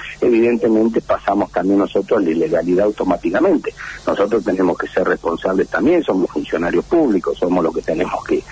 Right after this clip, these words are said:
que poner un poco de, de, de paño frío a todo esto, por eso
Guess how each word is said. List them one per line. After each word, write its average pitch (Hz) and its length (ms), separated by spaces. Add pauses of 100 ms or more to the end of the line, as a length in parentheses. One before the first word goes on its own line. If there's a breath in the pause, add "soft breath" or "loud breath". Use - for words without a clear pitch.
(240 loud breath)
que - 140
poner - 280
un 87 100
poco - 360
de, 78 240
de, 80 200
de 85 120
paño 98 320
frío 101 320
a 87 60
todo 101 280
esto, - 260
por 117 280
eso 120 440